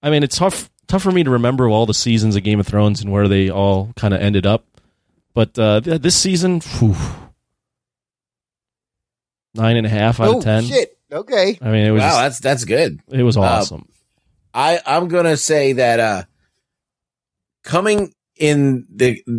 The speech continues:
Speaker 3: you're coming into this in a weakened position. You have the travesty that was the end of Game of Thrones, and now you have to now compete with Rings of Power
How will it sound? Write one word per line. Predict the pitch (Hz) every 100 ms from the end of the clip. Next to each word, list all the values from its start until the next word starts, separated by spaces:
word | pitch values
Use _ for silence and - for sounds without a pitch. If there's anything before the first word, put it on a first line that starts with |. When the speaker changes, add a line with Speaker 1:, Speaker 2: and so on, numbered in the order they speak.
| -
Speaker 3:
you're | - - 120
coming | - 165 185 175
into | 160 139 143
this | 131 -
in | 123
a | 117
weakened | 117 131 131
position. | 117 101 104 98 62 58
You | 78
have | 98 110 110 101 _ _ _ _ -
the | 104
travesty | - 135 139 143 - 143
that | 127 113
was | 113
the | 113
end | 117 113
of | 98
Game | 110 107
of | 101
Thrones, | 101 101 92 92 85 - _ _ _ _ _
and | 107 113
now | 120
you | 127
have | 131 127
to | 127
now | 117 113 107 98 - _
compete | - 117 - 147
with | 143 101
Rings | 113 131 117
of | 110
Power | 120 110 104 95 92 -